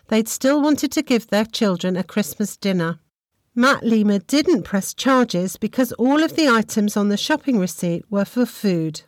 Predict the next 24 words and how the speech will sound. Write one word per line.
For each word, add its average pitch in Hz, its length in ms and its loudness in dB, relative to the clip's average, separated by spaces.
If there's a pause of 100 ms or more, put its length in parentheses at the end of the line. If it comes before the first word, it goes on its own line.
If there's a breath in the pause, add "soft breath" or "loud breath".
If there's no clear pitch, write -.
(400)
He 262 140 2
decided 277 560 2
to 311 120 -2
buy 262 200 2
them 247 180 2
gift 262 320 -2
cards 170 600 -6 (200)
worth 208 300 -2
two 285 240 0
hundred 285 260 2
and 262 120 2
fifty 247 340 -2
dollars 180 480 -2
with 247 220 0
his 277 180 2
own 269 260 4
money 170 380 0 (500 soft breath)
so 240 220 0
that 214 180 0
the 269 100 0
women 254 340 2
and 269 160 4
their 294 80 0
children 170 640 0